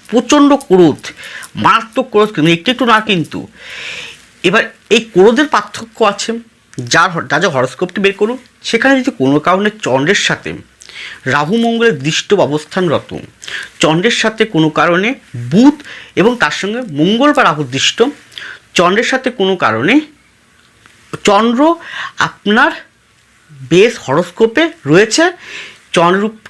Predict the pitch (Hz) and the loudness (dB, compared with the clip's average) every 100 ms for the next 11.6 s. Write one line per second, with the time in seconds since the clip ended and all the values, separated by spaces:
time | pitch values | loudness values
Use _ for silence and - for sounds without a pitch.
0 | - - - - 180 127 123 139 175 285 | -2 0 0 0 -2 0 0 2 4 4
1 | 311 - 151 - 190 190 120 - - 120 | 2 -4 -4 0 -2 0 -4 -4 -6 -4
2 | 110 110 - 285 - - - 202 139 131 | -2 -2 -2 -4 -2 -4 -2 0 0 0
3 | - 185 180 277 349 - - - - - | 0 -2 0 -2 -2 -6 -16 -16 -20 -20
4 | - _ - - 143 143 139 - _ _ | -20 _ -20 -4 0 2 0 -4 _ _
5 | 156 147 185 247 269 330 254 - 175 190 | 0 4 4 2 2 2 2 0 0 0
6 | 147 131 147 170 - 135 147 143 - 220 | 2 2 2 -2 -4 -4 -4 -4 2 2
7 | 220 240 208 - 151 - 254 269 277 - | 2 0 -4 -2 -4 0 0 0 0 -2
8 | 285 277 285 - 330 - - - 156 170 | 0 2 0 0 -2 -4 -20 -4 -2 0
9 | - 139 180 226 254 311 311 - - _ | 0 0 0 0 0 0 -4 -14 -20 _
10 | _ - 185 196 196 180 185 190 170 165 | _ 0 2 2 0 0 0 0 0 -2
11 | - 180 180 - 196 247 | -4 -4 -4 -4 0 2